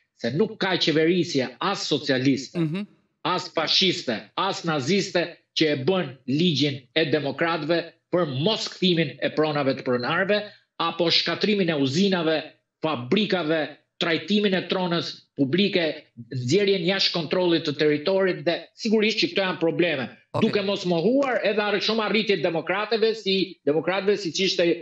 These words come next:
Speaker 1: antarësimi nato, futja në, në
Speaker 2: I ka
Speaker 1: Schengen,
Speaker 2: sfumuar,
Speaker 1: etj.
Speaker 2: po thoni. Po, Spaju, dhe një pyetje tjetër, po shkurt,
Speaker 1: Po.
Speaker 2: lutem, vetëm tridhjetë sekonda.
Speaker 1: Po.
Speaker 2: Rama tashmë
Speaker 1: Po.
Speaker 2: ka dalë me sloganin: "Më votoni në dy mijë e njëzet e pesën për Shqipërinë dy mijë e tridhjetë."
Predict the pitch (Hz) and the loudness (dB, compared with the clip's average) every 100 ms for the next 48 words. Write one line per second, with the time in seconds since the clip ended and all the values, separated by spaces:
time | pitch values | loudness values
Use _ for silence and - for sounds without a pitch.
0 | - 156 151 151 - 180 151 135 180 180 | -4 -6 -2 -2 0 -2 0 -2 -2 0
1 | 180 165 165 175 170 165 151 151 127 - | 0 0 0 0 2 0 0 -4 -4 -10
2 | - 139 135 131 117 175 196 190 185 196 | -4 0 0 0 0 2 2 2 2 2
3 | 220 214 170 147 135 143 135 139 196 - | 2 2 2 2 0 -2 -4 0 -2 -2
4 | - 226 233 196 254 226 240 226 180 208 | -2 0 0 -2 -2 -2 -2 -2 -2 -2
5 | 196 - 196 - - 262 - 247 247 240 | -2 -2 -2 -2 -2 0 2 0 2 0
6 | 233 214 226 240 220 - 214 - 185 135 | 0 -2 -2 0 -2 -2 -4 -2 -2 -2
7 | 123 110 147 113 95 147 190 262 254 247 | -2 -2 -2 -2 -6 0 2 2 0 -2
8 | 262 240 233 233 208 220 247 208 160 165 | -2 0 0 0 2 2 0 -4 -6 -4
9 | 208 240 - - 208 190 165 123 104 - | -2 -2 -4 -4 0 2 2 0 -10 -10
10 | 139 190 185 190 262 254 220 175 220 220 | -2 0 0 0 2 2 0 -2 -2 -2
11 | - 208 - 247 240 208 196 - 202 226 | -2 -2 0 -2 -2 -4 -4 -6 -4 -2
12 | 180 202 202 190 185 170 123 - | -2 -2 -2 -2 -2 -2 -2 -6